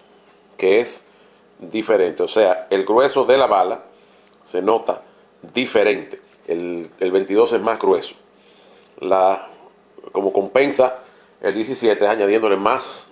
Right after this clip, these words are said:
velocidad a la bala. Este es el calibre diecisiete. Ahora bien, este modelo noventa y tres de la Savage viene con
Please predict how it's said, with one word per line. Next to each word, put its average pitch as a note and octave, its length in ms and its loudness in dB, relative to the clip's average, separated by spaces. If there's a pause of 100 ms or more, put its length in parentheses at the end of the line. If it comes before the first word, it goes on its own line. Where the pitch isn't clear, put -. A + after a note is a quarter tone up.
(100)
velocidad F#2 840 0 (880)
a F2+ 100 0
la F2 120 0
bala. - 240 -2
Este E2+ 180 -6
es F2+ 60 -4
el - 40 -12
calibre G#2 440 -4 (800)
diecisiete. A2+ 680 -4 (4000)
Ahora E3+ 160 4
bien, B2+ 180 0 (720)
este E3+ 200 2
modelo E3+ 240 4
noventa C3+ 260 0
y A#2+ 40 -4
tres - 500 0 (340)
de G2 100 2
la F#2+ 80 2
Savage B2+ 460 0 (840)
viene A#2 420 2
con D3 340 2